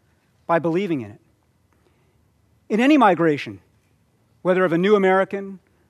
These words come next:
or an old American newly awake, there's typically an arc to the journey. That journey begins with a dream.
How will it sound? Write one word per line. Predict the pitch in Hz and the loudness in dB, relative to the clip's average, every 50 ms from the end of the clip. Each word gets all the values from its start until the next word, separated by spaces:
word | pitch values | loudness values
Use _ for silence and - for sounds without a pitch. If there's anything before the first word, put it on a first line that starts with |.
| _ _ | _ _
or | 156 143 | -8 -6
an | 143 | -2
old | 180 180 190 202 | 2 2 2 2
American | 185 175 175 175 175 165 - 185 165 | 2 0 0 0 0 -2 -2 -4 -4
newly | 160 185 190 180 175 | -2 0 0 0 0
awake, | 160 143 143 151 165 190 - - _ _ _ _ _ _ _ _ _ - | -2 -2 -2 -4 -4 -6 -8 -14 _ _ _ _ _ _ _ _ _ -10
there's | 214 - | -10 -4
typically | - 311 277 294 - 269 262 | -4 -4 -4 -2 -2 0 0
an | 240 254 | 2 2
arc | 233 240 240 208 - - | 2 2 2 0 -4 -10
to | - 185 | -12 -10
the | 156 139 | -10 -6
journey. | - 156 147 131 117 98 85 _ _ _ _ _ _ _ _ _ _ _ _ _ _ _ _ _ _ _ _ _ | -6 -6 -6 -6 -8 -12 -18 _ _ _ _ _ _ _ _ _ _ _ _ _ _ _ _ _ _ _ _ _
That | - 220 - | -12 -12 -2
journey | 160 214 240 233 214 | 0 0 0 2 -2
begins | 190 180 214 220 208 | -2 -2 -4 -4 -4
with | 196 180 | -4 -4
a | 190 | -6
dream. | 160 147 175 208 226 190 135 104 92 | -6 -2 -2 0 0 -2 -2 -4 -10